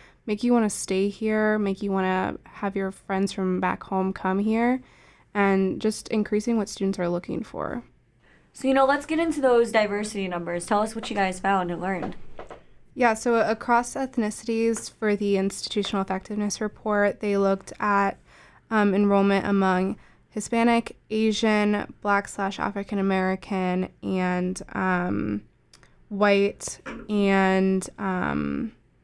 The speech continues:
Speaker 1: undocumented students. And in every single one of, oh, and Native American students. Um, but in every single one of those categories, it went up pretty significantly, except for Black and African American students,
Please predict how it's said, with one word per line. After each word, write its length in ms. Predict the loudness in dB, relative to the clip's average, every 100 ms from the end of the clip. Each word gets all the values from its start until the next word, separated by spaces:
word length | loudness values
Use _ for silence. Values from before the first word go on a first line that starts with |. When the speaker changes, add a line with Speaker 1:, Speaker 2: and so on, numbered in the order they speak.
| _
Speaker 1:
undocumented 760 | -2 0 0 -2 -2 0 0 -4
students. 720 | -6 -2 2 4 2 0 -10 -16 -20 -20 _ _
And 500 | 2 4 4 2 0 -4 _ _
in 160 | -2 0
every 260 | 2 2
single 320 | 2 2 2 2
one 160 | 2
of, 160 | 0 2
oh, 100 | 2
and 300 | 2 0 -2
Native 260 | -2 -4 -2
American 500 | -2 -4 -4 -6 -10
students. 640 | -8 -8 -4 -4 -4 -10 -6
Um, 300 | -2 0 0
but 120 | 0
in 120 | 2
every 220 | 4 4 2
single 280 | 2 2
one 120 | 2 2
of 80 |
those 160 | 0 -2
categories, 960 | -4 -4 -2 -2 -2 0 2 0 -2 -14 _ _ _ _
it 240 | -2 -2
went 200 | 0 4
up 180 | 4 2
pretty 240 | 0 0 0
significantly, 920 | -2 -4 -4 -2 0 2 2 2 2
except 640 | -2 -4 -6 0 0 0 -4
for 400 | -10 0 2 2
Black 380 | 2 2 2 0
and 100 | -2
African 400 | -2 -2 -6 -4
American 420 | -4 -6 -8 -10
students, 520 | -6 -4 -2 -4 -8